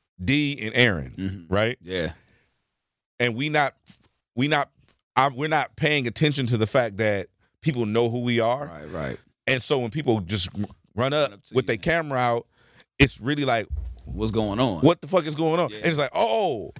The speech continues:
Speaker 1: I'm in public."
Speaker 2: Right, right. You know who I am at this point. Like, it's
Speaker 1: So
Speaker 2: yeah.
Speaker 1: it's kinda like, it wasn't annoying, but it caught us off guard. Like, one time, s-, like, <laughs> one, I don't know if D Smoke wanted to tell this, but I'm gonna tell it anyway. But, uh, one time we was walking through the street, right? We was going, we was coming from this ramen spot.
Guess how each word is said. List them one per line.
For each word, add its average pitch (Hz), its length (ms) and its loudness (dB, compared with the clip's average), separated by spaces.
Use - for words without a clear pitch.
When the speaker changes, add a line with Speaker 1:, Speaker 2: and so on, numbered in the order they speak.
Speaker 1:
I'm 185 160 6
in 156 100 -8
public." 175 440 0
Speaker 2:
Right, 104 240 2
right. 98 200 -2
You 131 120 0
know 160 140 4
who 143 160 0
I 123 180 -4
am 139 200 2
at 101 80 -2
this 95 180 -6
point. 76 280 -4
Like, 87 220 -8
it's 107 100 -2
Speaker 1:
So 156 340 2
Speaker 2:
yeah. 90 60 -20
Speaker 1:
it's 160 180 2
kinda 185 260 -2
like, 160 240 0
it 185 100 -4
wasn't 185 280 0
annoying, 135 480 0
but 123 220 0
it 139 180 -2
caught 151 220 2
us 143 120 -8
off 135 200 0
guard. 135 480 -2
Like, 135 200 0
one 170 140 -2
time, 170 280 0
s-, - 200 -6
like, 120 240 4
<laughs> - 100 -20
one, 160 160 2
I 104 100 6
don't 107 80 6
know 101 80 0
if 95 60 -4
D 95 120 0
Smoke 101 240 2
wanted 95 280 2
to 98 80 -2
tell 98 200 4
this, 92 140 -2
but 95 60 -2
I'm 95 80 2
gonna 95 80 0
tell 92 220 4
it 92 80 2
anyway. 90 280 2
But, 120 180 0
uh, 113 160 0
one 143 220 -2
time 156 220 -2
we 143 80 -6
was 131 80 -4
walking 135 240 2
through 127 160 0
the 107 80 2
street, 165 480 0
right? 117 240 4
We 117 60 -4
was 123 100 -4
going, 117 240 0
we 110 60 -2
was 117 120 0
coming 113 220 2
from 110 160 0
this 92 140 0
ramen 135 340 -2
spot. 104 320 0